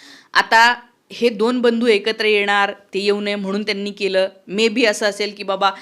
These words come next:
हे एकत्र आले असते तर आत्ता जे महानगरपालिकेचे इलेक्शन आहे मुंबईचे, त्याच्यामध्ये भाजपला फटका बसला असता. लोकांनी ठाकरे बंधूंनाच,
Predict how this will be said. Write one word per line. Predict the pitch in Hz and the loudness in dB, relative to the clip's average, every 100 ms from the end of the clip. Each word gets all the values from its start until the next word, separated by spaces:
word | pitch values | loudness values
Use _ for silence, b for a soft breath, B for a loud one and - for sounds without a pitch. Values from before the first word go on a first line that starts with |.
| B B | B B
हे | |
एकत्र | 214 202 220 226 | 2 2 0 2
आले | 208 202 | 2 2
असते | 202 208 | -4 -4
तर | 208 | -2
आत्ता | 185 - 202 | -2 -2 -4
जे | 202 214 | -2 -2
महानगरपालिकेचे | 190 180 185 196 196 180 185 202 | -4 -8 -6 -6 -8 -8 -8 -8
इलेक्शन | 208 185 190 214 | -8 -6 -8 -8
आहे | 202 | -8
मुंबईचे, | 196 185 196 208 208 180 - _ _ _ - | -10 -6 -4 -2 -4 -6 -10 _ _ _ -4
त्याच्यामध्ये | 190 196 208 208 | -4 -2 -2 -2
भाजपला | 196 170 190 202 | -2 -2 -4 -4
फटका | 202 190 185 214 | -4 -4 -2 -2
बसला | 208 208 214 | -2 -4 -4
असता. | 208 - - _ _ _ _ - | -4 -12 -12 _ _ _ _ -8
लोकांनी | 190 190 196 202 196 | -6 -2 -4 -4 -8
ठाकरे | - 175 196 | -12 -6 -4
बंधूंनाच, | 202 202 202 208 214 - | -2 -4 -6 -6 -8 -10